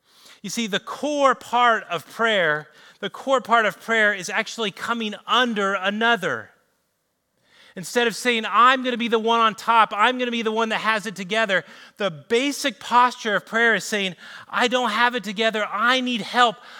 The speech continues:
I need to come under another person, another being outside of myself."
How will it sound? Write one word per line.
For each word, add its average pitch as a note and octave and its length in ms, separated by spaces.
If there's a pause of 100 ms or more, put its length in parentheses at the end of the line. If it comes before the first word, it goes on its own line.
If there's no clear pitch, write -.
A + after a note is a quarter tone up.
(100)
I A3 120
need C4+ 160
to B3+ 80
come C4 400
under A#3 420
another A#3 560
person, A3+ 580
another A#3+ 600
being A3 500 (200)
outside C4 480
of C4 60
myself." A#3 680